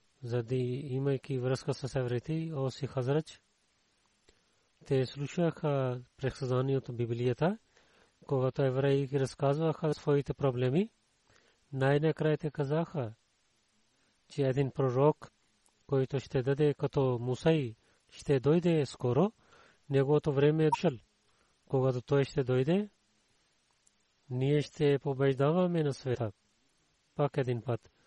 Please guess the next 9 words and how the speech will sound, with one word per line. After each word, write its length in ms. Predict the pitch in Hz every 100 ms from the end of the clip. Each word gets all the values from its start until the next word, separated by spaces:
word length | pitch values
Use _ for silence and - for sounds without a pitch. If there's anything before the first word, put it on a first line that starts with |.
| _ _ _ _ _ _
Евреите, 1000 | 139 123 123 135 147 - 147 135 135 156 151
враговете 680 | 165 156 135 135 139 151 151
на 60 |
евреите 260 | 143 143 143
ще 180 | - 139
бъдат 340 | 135 139 -
унищожени. 640 | 123 - 120 127 127 110 - _ _ _ _ _ _ _ _ _ _ _ _ _ _ _ _ _ _ _
С 360 | - 131 120
тези 880 | - 131 123 127 127 123 120 117 131